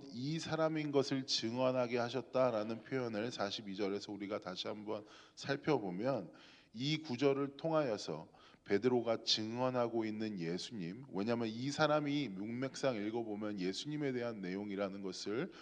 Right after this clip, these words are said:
우리가 발견할 수 있고, 베드로가 계속해서 예수님에 대한 이야기를 하고 있음을 우리가 알고 난 후에 이 구절을 계속 읽는다면,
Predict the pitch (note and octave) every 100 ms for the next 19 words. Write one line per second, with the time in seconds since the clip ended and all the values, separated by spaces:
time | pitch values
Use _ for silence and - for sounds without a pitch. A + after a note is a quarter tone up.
0 | - - G#2+ A2+ A2+ F#2+ G2 G#2 G#2 -
1 | G2+ E2 - F#2 D3 - - - - G#2+
2 | A#2 C3 B2+ - A#2 D#3 D#3 C#3+ D3 G#2+
3 | G2 - C3+ C3+ C3 B2 A#2+ G#2 G2+ G2+
4 | G2+ G2+ C#3 C#3+ B2 - A#2 G#2+ G2 F2+
5 | G2+ G#2+ A#2 - F2+ F#2+ B2 D3 C3+ B2
6 | A#2 A2 G#2 G#2 G2 G#2 G2+ F#2+ - -
7 | F#2 G2+ G2 F2+ F2+ B2+ A2